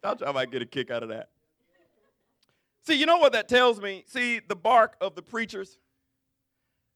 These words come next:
you may not listen to, but the bite of Jesus turning his back on you because you're not his is the worst thing for you because Jesus is watching.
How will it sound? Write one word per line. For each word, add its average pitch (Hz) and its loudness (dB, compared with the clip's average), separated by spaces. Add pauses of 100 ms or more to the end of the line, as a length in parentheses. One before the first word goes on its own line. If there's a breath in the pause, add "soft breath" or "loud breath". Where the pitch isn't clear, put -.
(120)
you 190 -20
may 202 -4
not 185 -4
listen 196 -4
to, 147 -12 (1800)
but 180 0
the 175 -2
bite 196 2
of 175 -10
Jesus 175 -12
turning 190 -6
his 170 -8
back 196 -2
on 170 -4
you 160 -12
because 165 -4
you're 165 -8
not 170 -6
his 156 -4 (2000)
is 175 0
the 160 -2
worst 165 0
thing 170 0
for 147 -6
you 147 -6
because 135 -8
Jesus 131 -6
is 117 -12
watching. 123 -4